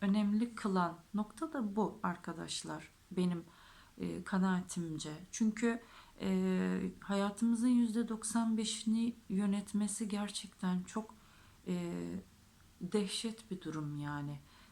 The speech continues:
Düşünsenize, bilinç üstünde sizin mantık yürüterek verdiğiniz kararlar,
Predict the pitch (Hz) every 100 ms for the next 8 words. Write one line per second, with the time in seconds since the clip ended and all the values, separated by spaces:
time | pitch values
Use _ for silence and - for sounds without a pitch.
0 | - 190 - 214 202 - 330 196 165 160
1 | 156 - 170 202 208 202 - 185 - 185
2 | 180 180 - 185 190 190 190 190 185 208
3 | - 190 185 - 196 170 - 180 175 175
4 | 175 175 180 180 - - 196 185 156 156
5 | 254